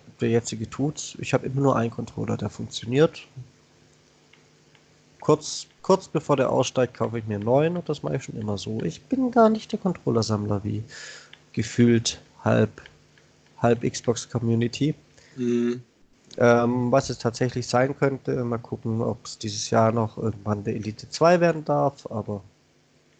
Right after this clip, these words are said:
Speaker 2: Ja, du weißt ja gar nicht, ob die fünfundzwanzig Euro für den gelten würden, weil das wär natürlich auch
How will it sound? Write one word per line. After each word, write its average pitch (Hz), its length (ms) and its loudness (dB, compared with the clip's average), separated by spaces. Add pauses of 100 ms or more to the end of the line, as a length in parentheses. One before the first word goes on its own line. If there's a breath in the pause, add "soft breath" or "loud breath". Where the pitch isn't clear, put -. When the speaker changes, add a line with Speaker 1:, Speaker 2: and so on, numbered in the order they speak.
(1800)
Speaker 2:
Ja, 139 100 0
du 131 140 4
weißt 139 200 4
ja 127 40 6
gar 123 120 4
nicht, 120 120 4
ob 113 120 0
die 120 100 2
fünfundzwanzig 123 680 -2
Euro 127 220 -2
für - 160 -4
den 117 200 0
gelten 123 440 4
würden, 113 240 0
weil 110 120 2
das - 200 -6
wär 123 80 -6
natürlich 120 480 -2
auch 120 60 -4